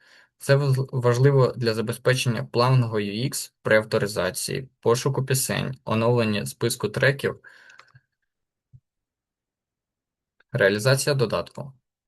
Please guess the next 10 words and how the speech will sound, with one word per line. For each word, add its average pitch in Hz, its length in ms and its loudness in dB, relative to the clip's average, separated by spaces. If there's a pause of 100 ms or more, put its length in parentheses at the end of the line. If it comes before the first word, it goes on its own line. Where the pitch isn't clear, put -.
(220)
Для 110 140 -2
створення 139 440 0
простоти 127 500 -4
додатку 127 480 -2
було 104 220 -8
вирішено 127 420 -6
зробити 117 400 -4
чітку - 340 -8
навігаційну 120 640 -4
структуру, 127 640 -8